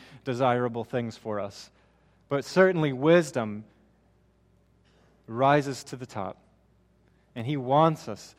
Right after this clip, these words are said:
to pursue her, to desire her, and she is there to be received.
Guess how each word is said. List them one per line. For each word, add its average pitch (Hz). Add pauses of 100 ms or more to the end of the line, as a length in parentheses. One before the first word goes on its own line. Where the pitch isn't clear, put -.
(140)
to 147
pursue 143
her, 113 (1300)
to 139
desire 135
her, 107 (1700)
and 113
she 143
is 117
there 127
to -
be 120
received. 117